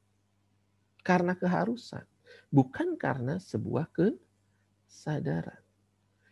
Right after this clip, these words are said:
Ada kalanya anak-anak ini malah bertanya, "Kenapa sih harus gini? Kenapa Pi harus gini? Kenapa Ayah harus gini? Kenapa Bunda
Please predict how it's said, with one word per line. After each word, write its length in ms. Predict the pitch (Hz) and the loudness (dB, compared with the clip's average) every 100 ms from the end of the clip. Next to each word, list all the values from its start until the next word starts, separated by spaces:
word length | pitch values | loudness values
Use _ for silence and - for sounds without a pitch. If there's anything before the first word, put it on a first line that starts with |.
| _ 247 | _ 6
Ada 240 | 233 277 | 6 8
kalanya 480 | 330 427 440 370 349 | 4 4 4 2 -2
anak-anak 320 | 349 330 330 | -4 -6 -2
ini 160 | 370 330 | 2 2
malah 240 | 285 240 | 2 2
bertanya, 560 | 254 - 285 262 - - | 2 0 -4 -4 -6 2
"Kenapa 400 | 247 392 427 392 | 2 2 0 2
sih 160 | - | 4
harus 300 | 302 302 262 | 4 4 0
gini? 400 | - 226 269 285 - _ _ _ | -2 -4 -4 -6 -10 _ _ _
Kenapa 400 | 247 294 311 320 | 6 6 6 2
Pi 240 | - 359 | 8 8
harus 320 | 294 247 247 | 8 6 4
gini? 320 | - 247 285 | 2 0 2
Kenapa 400 | 233 247 254 277 | 4 4 4 2
Ayah 320 | 262 240 240 233 | 6 8 8 6
harus 240 | - 214 214 | 4 0 0
gini? 240 | 214 208 | 0 0
Kenapa 320 | 214 214 226 | 2 4 8
Bunda 480 | 226 208 208 208 - | 8 8 8 8 6